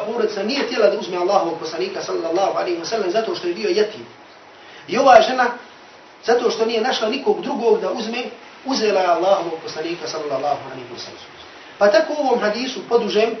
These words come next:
znači, nemamo vremena mnogo da ga spominjemo, se kaže da se je desilo veliko čudo kada su se vraćali. A to je da upravo te njihove deve, ta njihova deva sa kojom se vraćali, sa kojom su jedva došli, da je dobila neku veliku snagu,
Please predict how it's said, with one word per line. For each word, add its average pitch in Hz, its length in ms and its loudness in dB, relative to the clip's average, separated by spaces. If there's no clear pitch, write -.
znači, 180 240 -4
nemamo 208 280 0
vremena 196 300 -2
mnogo 180 240 -2
da 165 80 -4
ga 151 100 -4
spominjemo, 196 520 -6
se 180 200 -4
kaže 208 400 6
da 175 120 -4
se 185 120 -6
je 185 80 -6
desilo 214 380 -4
veliko 208 420 0
čudo - 220 -2
kada 175 240 -2
su 170 120 -10
se 151 120 -8
vraćali. 151 320 -2
A 180 100 2
to 277 220 0
je 226 140 6
da 196 260 4
upravo 226 280 4
te 208 180 0
njihove 190 380 0
deve, 196 260 2
ta 220 80 0
njihova 185 320 0
deva 180 320 0
sa 170 160 -10
kojom 170 140 -4
se 175 140 -8
vraćali, - 340 -2
sa 190 200 -4
kojom 180 160 0
su - 140 -6
jedva 247 240 4
došli, 233 420 0
da 190 80 4
je 208 80 6
dobila 294 320 4
neku 240 320 0
veliku 208 420 0
snagu, 202 460 0